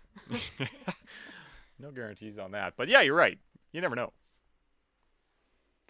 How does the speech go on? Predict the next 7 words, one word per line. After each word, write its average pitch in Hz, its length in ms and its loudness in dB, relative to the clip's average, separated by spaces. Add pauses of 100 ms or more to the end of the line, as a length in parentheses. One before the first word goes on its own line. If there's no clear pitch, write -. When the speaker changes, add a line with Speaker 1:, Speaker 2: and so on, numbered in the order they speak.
(220)
Speaker 2:
Things 135 220 -4
can 127 100 -4
happen, 117 300 0
things 117 220 -8
can 120 120 -10
change. 98 440 -8 (1160)
Speaker 1:
Yeah, 247 340 2